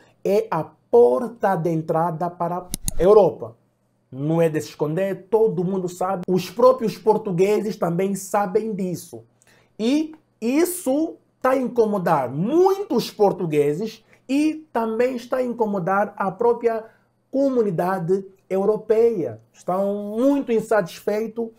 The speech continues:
com as portas de Portugal, minha família. Além disso, os portugueses também estão cansados de ver muita gente a dormir nas ruas, muita gente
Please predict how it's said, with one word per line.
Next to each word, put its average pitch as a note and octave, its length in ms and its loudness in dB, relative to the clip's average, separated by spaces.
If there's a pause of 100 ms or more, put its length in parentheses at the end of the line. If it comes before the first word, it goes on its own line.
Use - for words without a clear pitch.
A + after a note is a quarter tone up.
(320)
com G3 160 2
as F#3+ 200 -2
portas A3 600 0
de F#3 100 0
Portugal, F#3 1040 -4
minha C3 160 -14
família. A#2 400 -16 (280)
Além G3 260 4
disso, A3 400 -4 (200)
os G#3+ 240 -2
portugueses G#3+ 600 4
também A3+ 240 2
estão C#4 320 0
cansados A3 840 0
de D#3 100 -4
ver C#3+ 420 -2 (420)
muita B3 800 -2
gente F3 600 -2
a D3+ 100 -6
dormir C#3 540 -6 (320)
nas G3+ 320 -2
ruas, F3+ 500 -2 (360)
muita A3 680 0
gente F3 480 -2